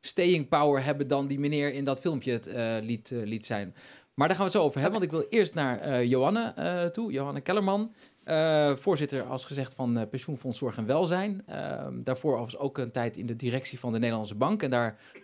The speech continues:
Speaker 1: toezichthouder op, eh, op de pensioenfondsen onder andere. Ehm, en Pensioenfonds Zorg en Welzijn heeft eigenlijk net als, eh, ook A B P, eh, al, al eigenlijk al een aantal jaar geleden gezegd, we zijn er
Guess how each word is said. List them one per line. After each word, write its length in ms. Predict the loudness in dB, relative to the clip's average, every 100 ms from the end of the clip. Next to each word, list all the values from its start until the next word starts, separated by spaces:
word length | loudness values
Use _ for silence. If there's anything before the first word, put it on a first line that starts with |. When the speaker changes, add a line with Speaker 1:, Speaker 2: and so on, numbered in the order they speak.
| _
Speaker 1:
toezichthouder 600 | 0 2 2 2 2 0
op, 280 | -2 -2 0
eh, 240 | 2 2 0
op 160 | -4
de 60 | -4
pensioenfondsen 720 | -4 -4 -6 -4 -4 -4 -2
onder 200 | 0 0
andere. 420 | 2 2 2 -2 -8 _ _ _ _ _ _ -8 0
Ehm, 540 | 2 4 4 4 2 -2 -12 -20 -20 _
en 280 | 0 2 2
Pensioenfonds 460 | 0 0 0 0 0
Zorg 160 | 2
en 80 | 2
Welzijn 320 | 2 2 2
heeft 160 | 0 -2
eigenlijk 320 | -2 -2 -2
net 220 | 0 0
als, 420 | 2 2 2 -2 -4
eh, 220 | -2 0
ook 160 | -2 -2
A 140 | -2
B 180 | -2 0
P, 40 |
eh, 640 | 0 0 0 -4 -6 -6 -4
al, 280 | -2 0
al 160 | 0 -2
eigenlijk 300 | -2 -6 -4
al 80 | -4
een 100 | -4
aantal 220 | -4 -4
jaar 180 | -2 -2
geleden 380 | 0 2 2 0
gezegd, 280 | -2 -4
we 80 | -2
zijn 140 | -2 0
er 220 | 0